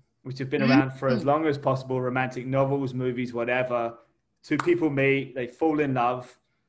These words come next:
Speaker 1: At some point in the movie, normally around the middle, they, it all goes wrong and
Speaker 2: Yeah.
Speaker 1: they, they split up. Normally, really, it's because they have fear of commitment.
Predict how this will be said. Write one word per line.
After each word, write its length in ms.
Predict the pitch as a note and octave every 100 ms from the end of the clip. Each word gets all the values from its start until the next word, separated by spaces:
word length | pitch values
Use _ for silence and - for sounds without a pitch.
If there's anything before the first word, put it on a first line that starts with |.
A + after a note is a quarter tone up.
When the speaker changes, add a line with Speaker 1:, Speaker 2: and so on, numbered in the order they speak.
| _ _ _
Speaker 1:
At 180 | C3 -
some 260 | - D3+
point 220 | C#3 D#3 C#3+
in 80 |
the 80 | C3+
movie, 380 | B2+ C3+ C3 C3+
normally 260 | C3 B2+ C3
around 240 | B2+ B2
the 80 | A#2+
middle, 320 | B2 B2 B2
they, 300 | A#2+ A#2+ A#2 _ _ _
it 100 | D3+
all 220 | D3 D#3
goes 340 | C#3+ C3+ C3 B2
wrong 420 | B2 A#2 B2 B2+ _ _ -
and 240 | A#2+ A#2
Speaker 2:
Yeah. 100 | A#2
Speaker 1:
they, 60 | A#2 -
they 140 | B2
split 360 | A#2+ - C3+ C3+
up. 220 | B2+ B2+
Normally, 400 | D#3 D#3+ C#3+ C3+
really, 240 | C3 C3
it's 100 | B2+
because 280 | B2+ B2 C3
they 100 | A#2+
have 180 | A#2 A#2
fear 180 | B2 A#2+
of 120 | A2+
commitment. 480 | A#2+ A#2 A2+ B2